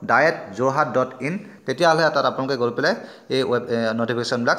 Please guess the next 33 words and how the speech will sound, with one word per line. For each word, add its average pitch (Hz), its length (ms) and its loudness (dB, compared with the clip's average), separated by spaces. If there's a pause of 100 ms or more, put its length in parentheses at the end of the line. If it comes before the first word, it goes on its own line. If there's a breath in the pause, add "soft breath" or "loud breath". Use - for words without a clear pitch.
চাব 117 120 4 (100)
পাৰিব। 87 180 0 (840 loud breath)
এইটো 160 200 4
আপোনালোকৰ, 160 260 2
তেওঁলোকৰ 151 340 2
মেইন 147 220 2
অফিচিয়েল 135 300 0
ৱেবছাইট 147 360 2
হয়। 180 160 4 (400 loud breath)
এইটো 139 160 2
আপোনালোকে 151 340 0
সকলোৱে 147 280 0 (320)
নিশ্চয় 135 240 -2
দেখা 135 180 2
পাইছে, 156 260 0
ডায়েট 135 240 4
যোৰহাট 131 280 2
ডট 127 180 0
ইন 139 80 -6 (320)
বুলি, 139 140 0 (100)
এ, 135 40 -2 (180)
আপোনালোকে 127 320 -2
গ'লে 131 180 2 (380)
এই 135 140 2
অফিচিয়েল 127 300 -4
ৱেবছাইটটো 123 320 -2
আপোনালোকে 117 300 -2
তাত 123 160 2
পাব। 95 120 0 (160)
তাত 139 180 4
গৈ 156 120 2
পেলাই 165 160 2
আপোনালোকে 127 300 0